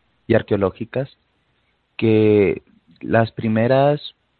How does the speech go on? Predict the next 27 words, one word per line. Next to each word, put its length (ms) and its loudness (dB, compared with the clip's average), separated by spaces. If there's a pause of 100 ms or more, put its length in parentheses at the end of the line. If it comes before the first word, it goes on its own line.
(440)
formas 480 -2
de 60 -6
organización 800 -6
humana 420 -4
compleja 680 -4
en 120 -8
donde 320 -6
se, 280 0 (720)
eh, 140 -12 (260)
experimentaría 1120 0
algo 200 -2
parecido 500 -6
a 40 0
las 200 -4
proto-religiones, 1200 -4
que 100 -10
son 280 -8
formas 400 0
de 100 -8
chamanismo, 800 -8 (1040)
eh, 340 0
eran 680 0 (300)
cultos 420 -2
centrados 420 -2
en 100 -6
diosas 360 -8
madre, 400 -6